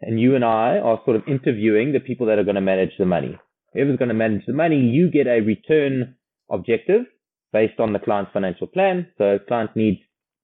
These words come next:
five percent, ten percent, twelve percent, whatever it is, how are you going to deliver on that? Can you deliver on that? Is it, is it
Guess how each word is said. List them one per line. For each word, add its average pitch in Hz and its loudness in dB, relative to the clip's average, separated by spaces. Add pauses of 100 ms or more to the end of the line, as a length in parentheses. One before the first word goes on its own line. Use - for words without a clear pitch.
five 107 0
percent, 110 -2
ten 113 0
percent, 110 -4 (100)
twelve 117 -2
percent, 107 -4
whatever 107 -2
it 107 0
is, 131 2 (920)
how 113 0
are 120 2
you 117 2
going 107 0
to 104 0
deliver 92 0
on 82 -4
that? 67 -8 (500)
Can 107 -2
you 127 0
deliver 131 0
on 135 -2
that? 165 -4
Is 92 -2
it, - 0
is 92 -2
it 87 -4